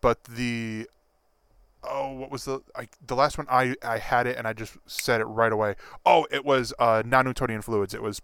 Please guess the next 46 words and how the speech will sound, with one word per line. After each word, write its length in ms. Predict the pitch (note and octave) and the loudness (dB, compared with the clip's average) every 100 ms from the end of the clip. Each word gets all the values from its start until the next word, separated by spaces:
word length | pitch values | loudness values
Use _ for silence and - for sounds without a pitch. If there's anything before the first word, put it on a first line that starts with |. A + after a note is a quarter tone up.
| _ | _
cornstarch 600 | - B2 A2+ B2 A2+ - | 0 0 2 2 2 0
and, 180 | G#2+ G2+ - _ _ _ _ - | -8 -10 -14 _ _ _ _ -4
and 220 | A#2 G#2+ | -4 -2
water, 480 | G#2 A2+ G#2+ G#2+ G#2 | 4 4 6 4 2
and 200 | G#2 G2+ | -2 -6
it, 140 | G#2 - | -10 -8
then 180 | A2 | -8
you, 120 | G#2+ G#2+ | -6 -8
like, 200 | F#2+ A2+ | -8 -12
you, 120 | G2+ _ _ _ | -16 _ _ _
you 140 | C3 G#2+ _ - | -14 -14 _ -10
give 140 | - C3 | -4 -4
it 60 | |
a 40 | G#2+ | -4
force, 520 | - C3 B2 A#2+ - | -4 0 0 0 -4
and 140 | A2 - _ _ _ - | -10 -12 _ _ _ -14
it's 220 | A2 - | -10 -4
solid, 420 | - A#2+ A#2+ A#2 | 0 2 4 2
but 100 | - | -4
then 100 | A2+ | -10
you, 100 | G#2 | -8
like, 200 | G2+ - | -8 -4
let 160 | B2 A2+ | -2 -2
it 120 | - | -2
go, 360 | A2+ A2 A2 | 2 4 4
and, 180 | G#2 F#2+ - _ _ _ _ | 0 -6 -18 _ _ _ _
oh, 120 | A2+ | -2
it 80 | A2 | -2
just 160 | A2 A2+ | -2 -2
all 120 | G#2+ | -2
of 60 | G#2+ | -2
a 40 | |
sudden 200 | - A2+ | -6 -8
becomes 260 | G#2+ A#2 G#2+ | -6 -10 -10
a 40 | |
liquid 600 | G#2 A2 - A2+ G#2+ G#2 - _ _ _ | -6 -4 -4 -2 -2 -4 -10 _ _ _
sort 260 | - A#2+ A2+ | -4 0 2
of 60 | |
deal. 60 | A2+ | 4
I 60 | A#2 | 2
was 100 | A#2 | 2
explaining 440 | - C#3 A2+ G2+ | -2 0 0 -2
that, 340 | G#2 F#2 - - - - _ | -2 -2 -4 -12 -20 -20 _
which 160 | B2 B2+ | -4 -4
I'm 100 | G#2 | -4
like, 160 | F#2 | -8